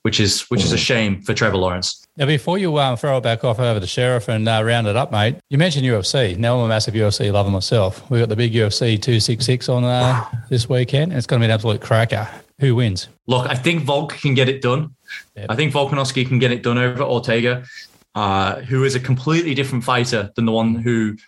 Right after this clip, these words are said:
Speaker 1: Max Holloway demolished three years ago.
Speaker 3: Yep.
Speaker 1: But the reason why I think he can get it done is he can,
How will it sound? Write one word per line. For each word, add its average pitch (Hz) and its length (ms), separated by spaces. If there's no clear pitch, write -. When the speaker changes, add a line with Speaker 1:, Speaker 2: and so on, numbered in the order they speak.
Speaker 1:
Max - 220
Holloway 117 280
demolished 107 640
three 110 200
years 113 240
ago. 131 320
Speaker 3:
Yep. 104 100
Speaker 1:
But 127 80
the 123 80
reason 147 240
why 135 160
I 123 60
think 127 180
he 113 80
can 107 140
get 110 140
it 110 120
done 104 240
is 98 140
he 110 120
can, 110 280